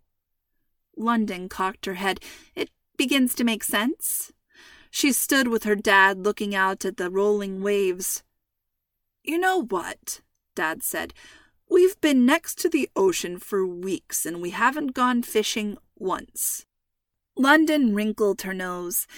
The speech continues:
"Is that a bad thing?" "London, what if you got marooned on an island someday and need to know how to survive?" London held out a hand to the vista in front of them.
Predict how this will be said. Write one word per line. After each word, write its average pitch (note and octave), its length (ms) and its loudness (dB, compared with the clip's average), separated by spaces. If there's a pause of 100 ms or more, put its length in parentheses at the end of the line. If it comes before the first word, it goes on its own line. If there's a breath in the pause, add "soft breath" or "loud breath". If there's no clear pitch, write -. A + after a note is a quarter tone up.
(180 loud breath)
"Is A#3 300 0
that G#3+ 240 4
a F#3 220 -2
bad F3+ 420 0
thing?" E4+ 360 -2 (760)
"London, C#4 680 4 (140)
what G#4 160 4
if B4 120 0
you F#4 140 2
got B3+ 260 4
marooned A#3 540 4
on G3 140 0
an F#3 200 -8
island A3 460 2
someday E3+ 640 -6
and A#3 240 2
need A3+ 240 0
to B3 100 -2
know A3 200 0
how F3+ 240 -6
to - 180 -4
survive?" A3+ 1120 -2 (920)
London A3 460 0
held G3+ 280 -2
out F#3 180 0
a F#3 60 -6
hand F#3 460 -8
to F3+ 100 -8
the F3+ 100 -4
vista F#3 460 -4
in E3 140 -8
front F#3 320 -6
of F3 100 -6
them. F3 240 -6